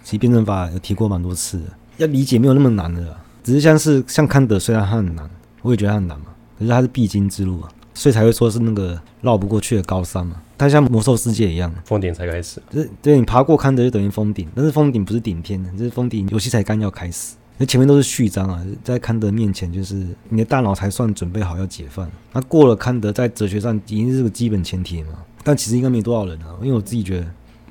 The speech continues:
Speaker 1: 有很大一部分就是他写很无聊，愿意看他的人也很少，我都在现在啊。但过了康德之后，就是大家兄弟爬山，各自努力啊。然后每个攻顶之后就说：“哎，我黑格尔我懂了。”就大家都在不同的山顶。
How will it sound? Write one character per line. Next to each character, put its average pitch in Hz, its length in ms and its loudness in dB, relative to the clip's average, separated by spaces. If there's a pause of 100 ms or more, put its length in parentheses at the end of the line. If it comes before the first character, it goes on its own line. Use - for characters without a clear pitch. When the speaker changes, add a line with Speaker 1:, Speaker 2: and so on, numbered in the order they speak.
(120)
Speaker 1:
有 110 80 -4
很 107 100 0
大 123 120 2
一 120 40 2
部 117 100 -2
分 117 160 0
就 117 60 0
是 120 80 0
他 117 120 -2
写 98 200 -6
很 82 100 -6
无 82 140 -10
聊， 80 280 -8 (280)
愿 143 260 4
意 143 100 4
看 135 220 0
他 127 140 2
的 107 80 0
人 95 180 -4
也 110 180 -2
很 104 120 -2
少， 87 280 -8
我 92 60 -8
都 110 80 -4
在 113 80 -4
现 107 240 -4
在 92 140 -8
啊。 - 160 -16 (100)
但 156 180 4
过 147 200 4
了 110 80 4
康 120 200 -2
德 104 140 0
之 104 160 -8
后， 104 100 -2
就 107 120 -4
是 113 80 -2
大 113 160 -2
家 - 60 -10 (200)
兄 - 300 -2
弟 110 120 2
爬 90 200 -4
山， 98 200 -2
各 101 140 -2
自 98 160 -6
努 82 160 -6
力 82 220 -6
啊。 - 20 -16 (580)
然 - 40 -4
后 120 80 2
每 127 120 4
个 101 120 2
攻 117 180 2
顶 98 160 0
之 101 80 -2
后 104 60 0
就 104 100 0
说 110 160 -4
：“哎， - 20 -2
我 104 160 -2 (120)
黑 117 100 0
格 110 120 2
尔 101 80 2
我 98 60 -2
懂 80 200 -6
了。” 76 120 -8 (300)
就 120 140 0
大 113 100 0
家 110 80 0
都 113 80 -2
在 107 140 -2
不 107 100 -8
同 101 160 -4
的 90 80 -2
山 95 180 -4
顶。 78 140 -8